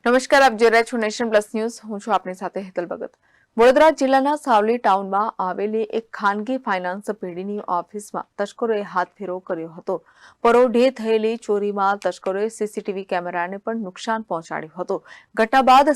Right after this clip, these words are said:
સાવલી પોલીસે સ્થળ પર જઈને તપાસ હાથ ધરી છે, જ્યારે ફાઇનાન્સ પેઢીના સંચાલક બહાર ગામ હોવાથી કેટલી ચોરી થઈ તે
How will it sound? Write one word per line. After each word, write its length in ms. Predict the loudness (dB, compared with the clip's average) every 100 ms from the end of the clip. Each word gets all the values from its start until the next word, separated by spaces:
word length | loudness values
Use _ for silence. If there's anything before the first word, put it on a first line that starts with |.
| 4
સાવલી 300 | 4 4 0
પોલીસે 320 | 0 0 -4 -4
સ્થળ 300 | 0 -2 0
પર 60 | -2
જઈને 340 | -2 -4 -4 -4 -4
તપાસ 360 | 2 2 2 -4 -2
હાથ 180 | 0 -2 -4
ધરી 200 | -8 -6
છે, 120 | -8 -8 -8 -2
જ્યારે 220 | 0 2 0
ફાઇનાન્સ 440 | 0 -4 -4 -6 -4
પેઢીના 320 | -4 -4 -4 -8
સંચાલક 560 | -8 -8 -4 -2 -2 -6 -8
બહાર 240 | -4 -4 -2
ગામ 180 | -2 -4
હોવાથી 400 | -2 -2 -2 -8 _ -20 -16 -2
કેટલી 260 | 0 0 -2 0
ચોરી 220 | -2 -2 _ -2
થઈ 200 | 0 0 _ _ _ _ _
તે 140 | 0